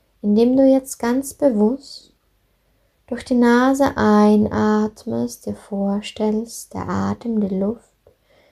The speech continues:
ist neue Energie, die über die Nase in deinen Körper einströmt. Jetzt genau zu dieser Stelle, zu diesen Stellen bewusst hinströmt,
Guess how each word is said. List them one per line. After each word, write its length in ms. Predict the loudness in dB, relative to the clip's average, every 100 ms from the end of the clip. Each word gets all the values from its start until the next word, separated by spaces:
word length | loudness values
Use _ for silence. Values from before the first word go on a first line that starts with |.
| _ -12
ist 260 | -10 -4
neue 380 | -2 0 2 2
Energie, 960 | 2 0 -2 -2 -2 0 0 0 -2 -6 _ _ _ _ -6
die 460 | -2 2 4 4
über 180 | 2 2
die 160 | 2 2
Nase 680 | 2 2 0 0 -2 -2
in 400 | -2 2 2 2
deinen 300 | 0 0 0
Körper 880 | -2 0 2 2 0 -4 -4 -4 -4 -10 _ _ _ -2
einströmt. 1080 | 2 2 2 -2 -4 -6 -2 0 0 -4 _ _ _ _ _ _ _ _ _ _ _ _ _ -20 _ _
Jetzt 360 | -6 -6 -10 _ _ _
genau 600 | 2 4 4 6 4 2
zu 160 | -2 -4
dieser 280 | -2 0
Stelle, 720 | -2 0 2 2 2 0 -4 -8 _ _
zu 120 | -12
diesen 300 | -10 -8 -6
Stellen 720 | -4 -4 -2 0 0 -2 -6
bewusst 560 | -10 -4 -4 -4 -12 -4
hinströmt, 880 | -2 -2 -6 -10 -4 -2 0 -2